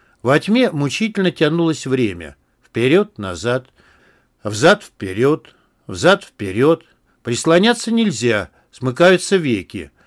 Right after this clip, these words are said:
Но ни через полтора, ни через два часа смена не появилась. Сморенные усталостью, они, видимо, спали каменно.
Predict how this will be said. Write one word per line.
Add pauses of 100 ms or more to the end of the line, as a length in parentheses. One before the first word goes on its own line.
(240)
Но
ни
через
полтора,
ни
через
два
часа
смена
не
появилась. (380)
Сморенные
усталостью,
они,
видимо,
спали
каменно.